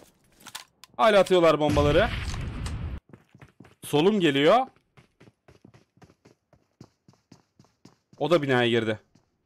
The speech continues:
Tamam, ben buradan bir kaçabilir miyim? Şunları bir alalım. Ah,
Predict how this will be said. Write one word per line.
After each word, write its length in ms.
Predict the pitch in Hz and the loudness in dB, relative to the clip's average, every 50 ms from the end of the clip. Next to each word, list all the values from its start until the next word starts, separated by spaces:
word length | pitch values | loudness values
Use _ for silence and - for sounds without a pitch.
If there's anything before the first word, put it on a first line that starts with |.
| - - _ _ _ _ _ _ _ _ _ - _ _ _ _ _ - | -20 -20 _ _ _ _ _ _ _ _ _ -20 _ _ _ _ _ -6
Tamam, 160 | - 151 147 | -6 -2 0
ben 180 | 175 190 196 196 | 0 0 2 2
buradan 300 | 196 196 214 220 214 208 | 2 2 2 0 0 -2
bir 160 | 214 - - _ _ _ _ - _ _ _ _ - _ _ _ _ _ _ _ _ _ - _ _ _ _ - - _ _ _ _ - _ _ _ - - - _ | -4 -6 -8 _ _ _ _ -20 _ _ _ _ -20 _ _ _ _ _ _ _ _ _ -20 _ _ _ _ -20 -20 _ _ _ _ -20 _ _ _ -20 -20 -18 _
kaçabilir 520 | - 156 139 - 190 185 170 180 185 220 208 | -12 -10 -6 -2 -2 -2 -2 -2 -4 -2 -4
miyim? 240 | 190 170 165 208 220 - - - - - - - _ _ _ - - | -2 -4 -4 -4 -6 -10 -20 -20 -20 -20 -20 -20 _ _ _ -16 -10
Şunları 280 | 185 185 175 170 170 170 | -8 -6 -4 -4 -4 -2
bir 60 | 175 | -4
alalım. 300 | 175 170 170 170 196 196 _ _ _ _ _ _ _ _ - _ _ _ _ - _ _ _ _ _ _ _ _ _ _ _ _ _ _ _ _ _ _ _ _ _ _ _ - | -2 -4 -4 -6 -8 -12 _ _ _ _ _ _ _ _ -20 _ _ _ _ -20 _ _ _ _ _ _ _ _ _ _ _ _ _ _ _ _ _ _ _ _ _ _ _ -6
Ah, 160 | 165 170 147 | -4 -4 -4